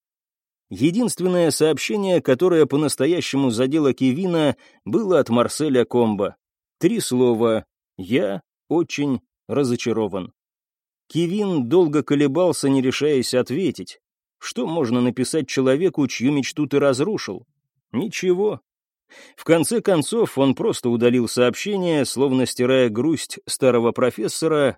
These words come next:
кончиком пальца. Кевину показалось, что люди за соседним столиком бросают на него косые взгляды. Где-то послышалось приглушённое хихиканье, разыгравшееся воображение.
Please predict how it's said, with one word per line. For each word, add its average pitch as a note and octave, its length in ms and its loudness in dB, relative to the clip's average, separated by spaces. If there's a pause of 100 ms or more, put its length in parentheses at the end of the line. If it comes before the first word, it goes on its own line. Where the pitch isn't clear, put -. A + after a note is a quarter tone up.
(120)
кончиком A#2+ 580 -4
пальца. - 460 -6 (500)
Кевину D3 400 0
показалось, C3+ 600 2
что - 200 -2
люди C#3+ 240 2
за A#2 120 0
соседним B2 520 0
столиком D#3 540 0
бросают A2+ 600 0
на C#3 60 2
него A#2+ 260 2
косые B2 420 0
взгляды. G#2+ 600 -2 (380)
Где-то C#3+ 400 -4
послышалось F3 640 -2
приглушённое E3 800 0
хихиканье, A2+ 840 0 (340)
разыгравшееся B2 920 0
воображение. B2 800 2